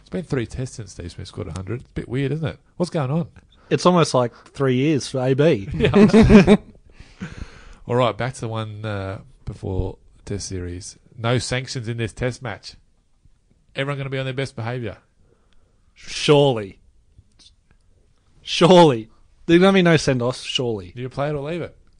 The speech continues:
Speaker 2: I'm going to, wait, did you say no code of conduct?
Speaker 1: No sanctions. No code of conduct
Speaker 2: All right,
Speaker 1: breaches.
Speaker 2: I'm playing it.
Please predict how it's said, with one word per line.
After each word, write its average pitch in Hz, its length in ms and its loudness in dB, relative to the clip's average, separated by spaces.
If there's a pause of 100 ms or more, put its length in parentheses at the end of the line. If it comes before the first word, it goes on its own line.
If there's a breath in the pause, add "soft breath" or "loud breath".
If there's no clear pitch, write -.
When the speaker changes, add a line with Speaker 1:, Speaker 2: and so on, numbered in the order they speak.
(320)
Speaker 2:
I'm 143 300 0
going 127 300 2
to, 120 640 2 (520)
wait, 127 120 0
did 117 80 -4
you 123 80 -4
say 131 180 2
no 135 440 2 (380)
code 139 160 -2
of 127 100 -8
conduct? 156 360 -6 (100)
Speaker 1:
No 127 240 0
sanctions. 104 640 -12 (240)
No 127 140 -10
code 127 220 -10
of 127 60 -14
conduct 123 320 -14
Speaker 2:
All 120 80 -6
right, 123 140 2
Speaker 1:
breaches. 110 180 -12
Speaker 2:
I'm 139 100 -2
playing 131 300 -2
it. 104 140 -18